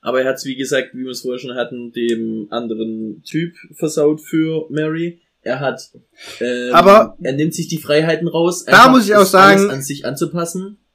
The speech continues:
Speaker 2: dem anderen Typ versaut für Mary ist auch wieder sowas, weil der hätte sie, wie gesagt, in der normalen Welt nicht kennengelernt, weil er da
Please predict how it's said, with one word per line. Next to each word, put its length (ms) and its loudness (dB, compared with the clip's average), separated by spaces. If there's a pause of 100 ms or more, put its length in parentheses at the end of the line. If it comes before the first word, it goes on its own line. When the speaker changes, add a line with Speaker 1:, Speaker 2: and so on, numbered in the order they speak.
(240)
Speaker 2:
dem 120 4
anderen 260 4
Typ 220 -2
versaut 320 4
für 100 -8
Mary 560 2
ist 160 -2
auch 160 2
wieder 120 0
sowas, 400 0
weil 400 0 (1200)
der 120 0
hätte 240 2 (300)
sie, 220 -4
wie 100 -4
gesagt, 300 -4 (420)
in 140 0
der 100 0
normalen 520 2
Welt 240 -2
nicht 160 -4
kennengelernt, 540 -2
weil 120 2
er 160 -2
da 480 2